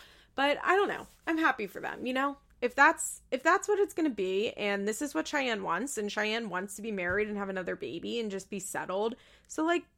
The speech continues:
good for her. I hope it works out for them. Okay, let's go to Kate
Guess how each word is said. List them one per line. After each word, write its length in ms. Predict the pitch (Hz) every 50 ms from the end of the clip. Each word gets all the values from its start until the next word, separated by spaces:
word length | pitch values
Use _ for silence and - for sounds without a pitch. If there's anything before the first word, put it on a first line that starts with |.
| _ _ -
good 180 | - 294 302
for 140 | - - 370
her. 240 | 330 339 311 214 190
I 80 | 190 196
hope 180 | 208 233 -
it 60 | 277
works 240 | 277 302 294 294 -
out 200 | 196 - - -
for 100 | - 170
them. 280 | 156 - - - 226 - _ _ _ _ _ _ _ _ _ _ _ _ _ _ _ _ _ _ _ _ _ -
Okay, 460 | 220 214 240 226 180 175 - - - _ - - - - _ _ -
let's 200 | - 294 - -
go 200 | - 440 440 440
to 140 | 440 427 320 - -
Kate 560 | - - - 277 240 214 196 190 170 - -